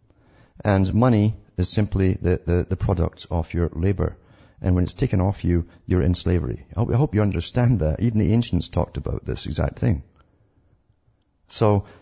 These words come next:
uh, it's interesting that we, we're quite happy to go along with slavery, because these days, you see, you don't need so many, um, guys with whips, uh, employed by your owner to whip you into shape,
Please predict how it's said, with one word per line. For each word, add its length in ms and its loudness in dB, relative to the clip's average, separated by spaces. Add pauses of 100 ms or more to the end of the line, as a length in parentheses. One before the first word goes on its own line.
(240)
uh, 140 2
it's 320 -2
interesting 540 0
that 100 0
we, 160 2
we're 200 0
quite 220 -2 (120)
happy 240 -2
to 60 -8
go 100 -2
along 160 0
with 100 -2
slavery, 480 0 (260)
because 280 0
these 200 2
days, 240 2
you 80 0
see, 320 0 (240)
you 80 -2
don't 200 2
need 180 2
so 160 -2
many, 400 2 (320)
um, 540 2 (260)
guys 320 2
with 240 -4
whips, 460 -4 (400)
uh, 160 0
employed 480 0
by 140 2
your 200 -4
owner 380 2 (380)
to 220 0 (180)
whip 200 0
you 100 2
into 200 -2
shape, 460 -4